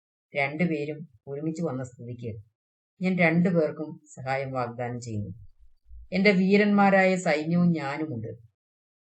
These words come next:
ഒരാൾക്ക് എന്റെ സൈന്യത്തെ തരാം, മറ്റേയാൾക്ക് ഞാൻ തുണ വരാം." "സൈന്യം തനിക്കിരിക്കട്ടെ," എന്ന് ദുര്യോധനൻ പറയാൻ തുടങ്ങുന്നതിന് മുമ്പ് തന്നെ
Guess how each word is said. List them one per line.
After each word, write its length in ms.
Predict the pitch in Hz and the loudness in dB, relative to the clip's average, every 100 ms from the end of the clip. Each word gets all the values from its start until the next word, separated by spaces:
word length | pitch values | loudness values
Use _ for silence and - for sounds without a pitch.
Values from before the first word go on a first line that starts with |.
| - | -4
ഒരാൾക്ക് 680 | 180 208 196 190 180 185 196 - _ _ - | 2 6 6 6 2 0 -2 -8 _ _ -8
എന്റെ 160 | 160 170 | -4 -2
സൈന്യത്തെ 600 | 180 143 147 156 156 135 | 0 -2 -2 -4 -4 -4
തരാം, 220 | 101 98 - _ _ _ _ _ _ - | -6 -8 -16 _ _ _ _ _ _ -6
മറ്റേയാൾക്ക് 840 | 160 160 208 196 170 165 165 160 - - - | -6 -4 2 4 4 2 -2 -4 -8 -12 -14
ഞാൻ 280 | 151 151 160 | -8 -6 -6
തുണ 240 | 147 135 139 | -6 -8 -6
വരാം." 320 | 123 104 104 - _ _ _ _ _ - - _ _ _ _ _ _ | -6 -8 -12 -20 _ _ _ _ _ -20 -20 _ _ _ _ _ _
"സൈന്യം 580 | - 175 202 254 233 180 | 2 4 6 4 4 4
തനിക്കിരിക്കട്ടെ," 680 | 180 214 180 156 147 127 - _ _ 151 | 4 2 0 0 -2 -4 -10 _ _ -10
എന്ന് 260 | 151 160 | -6 -6
ദുര്യോധനൻ 520 | 147 143 165 170 165 165 | -6 -2 0 0 -2 -2
പറയാൻ 300 | 139 143 170 | -2 0 -2
തുടങ്ങുന്നതിന് 460 | 160 135 147 160 170 | -2 -6 -4 -2 -2
മുമ്പ് 360 | 135 127 165 | -4 -6 -4
തന്നെ 240 | 156 135 | -4 -6